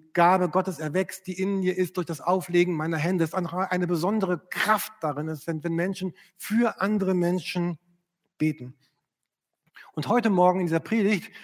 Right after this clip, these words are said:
möchte ich mir mit euch eine ganz starke Begebenheit aus dem Neuen Testament anschauen. Wir finden sie in der Bibel,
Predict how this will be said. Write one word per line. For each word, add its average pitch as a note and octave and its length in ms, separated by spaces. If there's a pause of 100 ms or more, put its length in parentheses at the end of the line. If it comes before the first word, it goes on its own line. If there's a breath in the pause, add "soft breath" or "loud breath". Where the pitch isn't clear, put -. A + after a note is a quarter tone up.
(120)
möchte F#3 240
ich E3 60
mir G3 100
mit F3+ 160
euch F3 280
eine F3 200
ganz G3 400
starke G#3 640
Begebenheit E3 1000 (400 loud breath)
aus F3 220
dem E3 200
Neuen F3 300
Testament F3 680
anschauen. A3 580
Wir F3 100
finden G3 360
sie E3+ 120
in E3 80
der D3 80
Bibel, G3+ 400